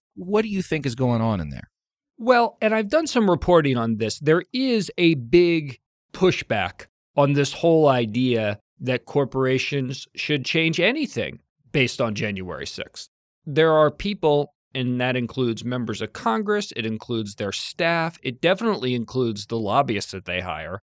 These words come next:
Speaker 2: who are telling people, "You've got to start giving right away."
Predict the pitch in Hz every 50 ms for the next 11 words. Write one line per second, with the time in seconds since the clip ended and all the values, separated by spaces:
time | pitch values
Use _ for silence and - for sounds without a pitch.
0 | _ - - 151 151 143 135 - 151 170 185 170 127 113 135 113 127 120 113 110
1 | 131 180 190 185 185 143 127 - - - 135 113 - - 110 127 143 131 110 113
2 | 107 107 107 107 104 104 107 107 117 135 123 -